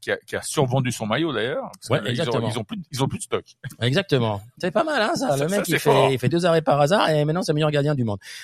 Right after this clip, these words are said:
Speaker 2: Euh, alors, euh, le championnat italien, euh, qu'est-ce que ça te parle ?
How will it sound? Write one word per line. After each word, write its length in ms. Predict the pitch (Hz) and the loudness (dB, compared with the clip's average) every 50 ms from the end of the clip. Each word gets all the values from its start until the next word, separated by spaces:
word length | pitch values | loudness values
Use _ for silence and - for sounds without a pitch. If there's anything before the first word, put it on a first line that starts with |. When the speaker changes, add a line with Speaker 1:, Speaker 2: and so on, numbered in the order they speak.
| - - - | -10 -2 2
Speaker 2:
Euh, 280 | 131 131 135 135 135 131 | 4 4 6 6 4 4
alors, 280 | - 165 160 147 131 135 - | 4 4 4 4 2 0 -2
euh, 160 | 131 135 139 | -2 -4 -4
le 120 | 135 143 139 | -4 -4 -2
championnat 340 | - 196 196 226 196 185 | -4 -2 -2 0 0 0
italien, 580 | 180 165 - 170 170 180 190 208 214 208 208 202 | 0 2 2 2 4 4 2 2 2 2 0 2
euh, 840 | 156 143 143 139 139 139 139 135 135 139 139 135 135 131 135 139 - - | 2 2 4 4 4 4 4 2 2 0 0 -2 -4 -6 -4 -6 -8 -2
qu'est-ce 200 | - 180 156 - | -2 -2 -2 -2
que 60 | - - | -2 0
ça 120 | 151 143 | 0 0
te 80 | - _ | 0 _
parle ? 480 | - 175 196 - 202 170 156 147 139 | 0 0 2 2 2 2 2 2 2